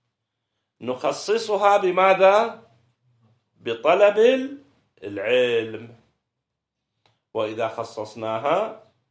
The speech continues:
بعد لا إشكال، يجب طلب العيش، نعم، وصرف الوقت في طلب لقمة الحلال من كل شخص، إلا إذا كان طالبا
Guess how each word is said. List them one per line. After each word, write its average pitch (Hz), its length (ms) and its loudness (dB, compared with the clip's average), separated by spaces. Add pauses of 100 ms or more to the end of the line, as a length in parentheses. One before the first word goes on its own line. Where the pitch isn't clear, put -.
بعد 95 280 -10
لا 127 180 0
إشكال، 104 600 -6
يجب 139 440 -4 (100)
طلب 120 360 -2
العيش، 101 760 -6 (400)
نعم، 110 360 -6
وصرف 123 500 -4
الوقت 113 600 -4 (760)
في 117 800 -10
طلب 139 560 -2 (160)
لقمة 135 520 -8
الحلال 156 960 0 (480)
من 131 280 -6
كل 214 440 -6
شخص، - 340 -8
إلا 196 640 0
إذا 135 180 -2
كان 147 400 0
طالبا 196 840 0